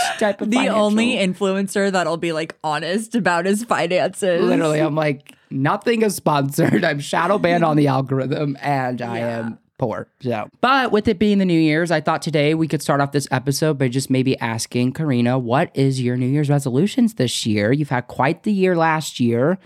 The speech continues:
Speaker 2: Mm-hmm.
Speaker 1: Through all the cheating, lies, and deceits, you've come out of it a better, stronger person because of it. And I just
Speaker 2: Mm-hmm.
Speaker 1: wanna know maybe what is some things you're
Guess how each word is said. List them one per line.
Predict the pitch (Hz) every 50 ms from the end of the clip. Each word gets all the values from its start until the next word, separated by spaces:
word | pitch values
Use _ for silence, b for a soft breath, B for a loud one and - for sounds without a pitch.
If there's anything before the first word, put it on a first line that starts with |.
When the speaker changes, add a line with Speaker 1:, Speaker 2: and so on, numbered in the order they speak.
| b b b b b b b b b b b b b b b -
Speaker 2:
Mm-hmm. | 185 180 185 - - 160 139
Speaker 1:
Through | - - 139 139
all | 135 139
the | 127 139
cheating, | 139 - - 160 147 143 147 139
lies, | 139 131 127 127 127 120
and | 131 123
deceits, | 143 139 - - 131 123 117 113 - - - - -
you've | 147 135 -
come | - 151 151 147
out | 135 131 135
of | 139 131
it | 139 131
a | 123
better, | - 135 127 123 127
stronger | - - 143 123 120 117 123
person | - - 127 117 110 - 123
because | 117 110 - 123 113 110 113
of | 113 143
it. | 175 202 - -
And | 131 131 127
I | 131 127 127
just | - 143 147 -
Speaker 2:
Mm-hmm. | -
Speaker 1:
wanna | 143 147 139
know | 143 139 143 139
maybe | 139 135 139 143 143 151 151 143 143
what | - - 131 151 170
is | 165 139
some | - - 160
things | 143 - - 139 139 139 139 123 127
you're | 131 131 127 127 127